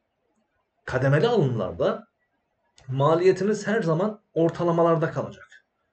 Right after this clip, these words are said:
Şurası örnek veriyorum iki yüz lira olduğunda alış maliyetimiz şurası belki beş yüz lira, altı yüz lira olacak. E siz bu ortalamalara kaldığınız sürece her zaman kârda görüneceksiniz. Her zaman şuradaki yeşil rakamı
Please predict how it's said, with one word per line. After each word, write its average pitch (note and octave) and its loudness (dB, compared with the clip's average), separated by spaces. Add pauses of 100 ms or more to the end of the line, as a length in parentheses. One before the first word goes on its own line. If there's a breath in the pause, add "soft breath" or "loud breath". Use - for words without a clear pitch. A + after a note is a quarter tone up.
(120)
Şurası F3 0
örnek E3+ -2
veriyorum C#3 -2
iki E3 -8
yüz D#3+ 0
lira B2+ 2
olduğunda B2 0
alış B2 -4
maliyetimiz A2 -8
şurası D3+ -6
belki D3+ -2
beş D#3 -4
yüz B2 -10
lira, C#3 -6
altı C#3+ -2
yüz A#2 -4
lira - -10
olacak. - -20 (580 soft breath)
E D#3 -6
siz F3 -4
bu E3+ 0
ortalamalara F3 0
kaldığınız F3+ -2
sürece C3+ -4
her A3+ -4
zaman D3 -6
kârda D3 -2
görüneceksiniz. B2 -8 (160)
Her F#3 -2
zaman C#3 -2
şuradaki C3+ -4
yeşil C3 -4
rakamı C3+ -8